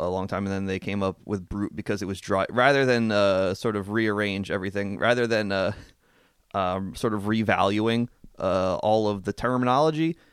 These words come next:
uh, what they chose to do was, like, we, you had extra dry, and then there was brut, which had even less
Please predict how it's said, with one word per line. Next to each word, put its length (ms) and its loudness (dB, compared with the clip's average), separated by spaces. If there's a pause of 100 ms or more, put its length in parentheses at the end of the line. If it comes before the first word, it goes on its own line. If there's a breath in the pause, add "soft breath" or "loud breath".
(180)
uh, 120 0
what 160 -2
they 100 2
chose 320 0
to 140 -16
do 320 2
was, 360 -4
like, 140 -4
we, 140 -6
you 120 -4
had 200 2
extra 280 -2
dry, 440 4 (200)
and 360 -2
then 340 -2 (100)
there 380 -2
was 140 -6
brut, 340 0
which 140 -4
had 160 2
even 180 -2
less 380 -2